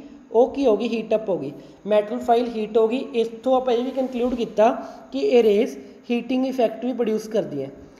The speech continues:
ਤੁਸੀਂ ਦੇਖਿਆ ਹੋਊਗਾ ਜਦੋਂ ਵੀ ਕਿਸੇ conductor ਦੇ ਵਿੱਚੋਂ ਜਾਂ ਕਿਸੇ wire ਦੇ ਵਿੱਚੋਂ current flow ਕਰਦਾ ਹੈ ਤਾਂ ਵਾਇਰ ਕੀ ਹੋ ਜਾਂਦੀ ਹੈ, heat up ਹੋ ਜਾਂਦੀ ਹੈ। ਠੀਕ ਹੈ, ਜੋ ਆਪਣੀ characteristic ਹੈ cathode ray ਦੀ, ਉਹ depend ਨਹੀਂ ਕਰਦੀ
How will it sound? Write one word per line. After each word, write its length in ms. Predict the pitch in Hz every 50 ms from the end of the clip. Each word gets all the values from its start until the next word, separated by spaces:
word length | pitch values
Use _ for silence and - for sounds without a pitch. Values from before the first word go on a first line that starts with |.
| - _ _ _ _
ਤੁਸੀਂ 160 | - 254 233
ਦੇਖਿਆ 380 | 202 226 214 220 - - 269 262
ਹੋਊਗਾ 200 | 240 214 208 233
ਜਦੋਂ 220 | 226 226 208 247
ਵੀ 100 | 247 269
ਕਿਸੇ 200 | 285 277 262 262
conductor 480 | - - 247 240 226 - - - - 220
ਦੇ 140 | 240 247 262
ਵਿੱਚੋਂ 400 | 220 208 196 202 - 208 220 - 160 - - - -
ਜਾਂ 100 | 226 226
ਕਿਸੇ 180 | 226 220 269
wire 300 | 214 208 196 196 208 226
ਦੇ 80 | 220 254
ਵਿੱਚੋਂ 180 | 233 - 254
current 280 | 240 254 226 208 208 202
flow 240 | - - 226 220 240
ਕਰਦਾ 320 | 226 233 208 170 170 190
ਹੈ 240 | 214 233 - - - - - - - -
ਤਾਂ 80 | 254
ਵਾਇਰ 340 | 254 208 202 190 190 190 -
ਕੀ 180 | - - 247 240
ਹੋ 80 | 220
ਜਾਂਦੀ 360 | 175 196 185 170 170 185 196 214
ਹੈ, 100 | 254 277 - - - - - - -
heat 220 | 233 240 240 254
up 140 | 240 240 240
ਹੋ 100 | 220 190
ਜਾਂਦੀ 340 | 160 160 139 131 127 127 127
ਹੈ। 40 | - - - - - - - - - - - - - - - - - - - - - - - - - - - - - - - -
ਠੀਕ 140 | - 220 247
ਹੈ, 80 | 285 277 285 - - - - - - 185
ਜੋ 200 | 175 208 262 285
ਆਪਣੀ 320 | 294 285 - 262 254 277
characteristic 800 | 269 269 247 - 294 - - 240 226 - - 262 254 262 - 254
ਹੈ 60 | 226
cathode 500 | 226 233 220 220 - 220 202 196 196 190
ray 180 | 202 196 185
ਦੀ, 300 | 180 175 196 233 - - - - - - - - - - - - _ -
ਉਹ 80 | 269 269
depend 480 | 269 254 254 247 247 226 214 208 202
ਨਹੀਂ 140 | 240 254 254
ਕਰਦੀ 420 | 247 226 190 175 - 202 233 262